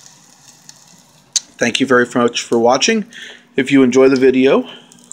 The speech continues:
consider a thumbs up, and if you're so inclined, give me a subscribe and watch for future videos coming up. Thank you very much.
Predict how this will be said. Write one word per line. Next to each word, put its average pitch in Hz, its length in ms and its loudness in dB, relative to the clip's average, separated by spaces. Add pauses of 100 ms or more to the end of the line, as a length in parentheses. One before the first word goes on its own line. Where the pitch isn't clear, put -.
(120)
consider 120 540 2
a 110 40 0
thumbs 117 360 -2
up, 226 180 0 (760)
and 143 480 -2 (1160)
if 139 220 -4
you're 135 180 2
so 147 240 2
inclined, 202 540 -2 (340)
give 123 180 -2
me 127 100 0
a 123 60 2
subscribe 110 800 -2 (360)
and 170 140 -4
watch 160 300 0
for - 480 -4
future 151 680 -2 (300)
videos 123 540 -2
coming 117 280 -4
up. - 140 -4 (680)
Thank 110 280 -6
you 131 60 -14
very 127 140 0
much. - 340 -8